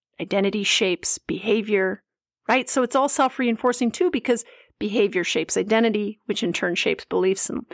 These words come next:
language and the words we use. So when we say language influences beliefs, we have to realize that in turn, beliefs shape language, and so we can't just replace some words with other words. That would maybe come off as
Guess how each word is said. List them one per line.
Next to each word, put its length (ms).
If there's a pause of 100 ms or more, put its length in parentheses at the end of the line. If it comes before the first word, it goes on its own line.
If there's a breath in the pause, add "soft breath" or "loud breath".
(380 loud breath)
language 420
and 260
the 60
words 280
we 120
use. 340
So 240 (600 loud breath)
when 120
we 120
say 260
language 540
influences 460
beliefs, 680 (120)
we 120
have 200
to 140
realize 680
that 360 (180)
in 160
turn, 600
beliefs 300
shape 420 (320)
language, 440
and 140
so 140
we 100
can't 260
just 240 (120)
replace 400
some 460
words 240
with 120
other 220
words. 460 (260)
That 120
would 120
maybe 240
come 260
off 200
as 280